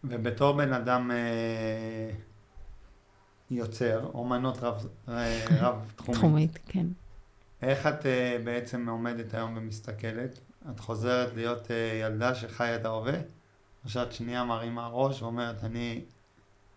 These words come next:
Speaker 1: איזום קצר טווח, ארוך טווח", איך את כאילו
Speaker 2: אמ, אני בעיקר קודם כל מרגישה שזה שאני מחוברת לתנועה,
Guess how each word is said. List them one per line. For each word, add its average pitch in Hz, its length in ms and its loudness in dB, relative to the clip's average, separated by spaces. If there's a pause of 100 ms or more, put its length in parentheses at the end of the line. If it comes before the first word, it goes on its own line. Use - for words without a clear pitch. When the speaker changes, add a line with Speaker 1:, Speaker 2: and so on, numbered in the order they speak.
(560)
Speaker 1:
איזום 117 640 0 (1000)
קצר 135 480 4
טווח, 113 380 2
ארוך 131 360 2
טווח", 113 320 -4
איך - 180 -4
את 127 140 -4
כאילו 110 580 0 (1040)
Speaker 2:
אמ, 180 300 10 (100)
אני 185 160 8
בעיקר 180 420 10
קודם 247 240 8
כל 220 140 8
מרגישה 165 580 8
שזה 170 340 8
שאני 170 480 8
מחוברת 160 680 8
לתנועה, 160 500 8